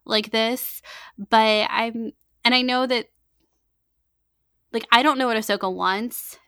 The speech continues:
and I think that, like, this episode, like, these episodes are, are a part of her understanding more of how the world actually works, which I think is important.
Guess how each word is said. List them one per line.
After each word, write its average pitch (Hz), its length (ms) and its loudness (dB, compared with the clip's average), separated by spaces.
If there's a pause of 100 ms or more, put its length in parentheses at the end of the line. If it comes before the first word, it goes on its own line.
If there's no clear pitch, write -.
and 196 540 -4 (560)
I 202 260 -2
think 208 380 -6
that, 202 160 -6
like, 190 320 -8
this 190 160 -10
episode, 185 480 -12
like, 190 140 -8
these 196 200 -12
episodes 233 480 -6
are, 190 220 -6 (760)
are 214 120 4
a 214 60 -2
part 240 240 0
of 240 140 -4
her 220 300 0
understanding 196 840 -4
more 185 360 -2
of 185 60 -6
how 190 180 2
the 190 100 -6
world 180 360 0
actually 180 480 -2
works, 175 680 -6 (1160)
which 214 180 -2
I 208 60 -2
think 208 180 -2
is 196 120 -6
important. 240 720 -2